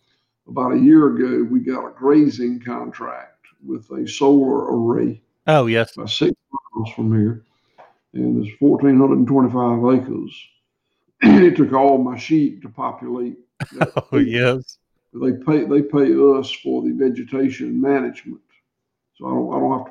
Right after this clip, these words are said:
Speaker 1: to pay for the land. They actually pay us. Now we
Speaker 2: Oh, yes.
Speaker 1: we have to, uh, we have to do some things. We, we have to mow behind ourselves. You know, we, you know, we got to, to,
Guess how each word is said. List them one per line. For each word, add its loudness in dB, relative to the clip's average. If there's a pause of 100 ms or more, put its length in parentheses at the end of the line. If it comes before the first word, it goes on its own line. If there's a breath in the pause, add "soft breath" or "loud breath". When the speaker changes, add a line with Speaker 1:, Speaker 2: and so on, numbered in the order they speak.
Speaker 1:
to 2
pay 4
for -4
the -6
land. 2
They 4
actually -8
pay 2 (140)
us. -12 (680)
Now -8
we 6 (140)
Speaker 2:
Oh, 2
yes. 0
Speaker 1:
we 4
have -2
to, -6
uh, -20
we -4
have -10
to -20
do 4
some -10
things. -4
We, -6
we 2
have -4
to -10
mow 4
behind -6
ourselves. -10 (100)
You -6
know, -2
we, 0
you -2
know, -2
we -4
got -12
to, -20 (260)
to, -12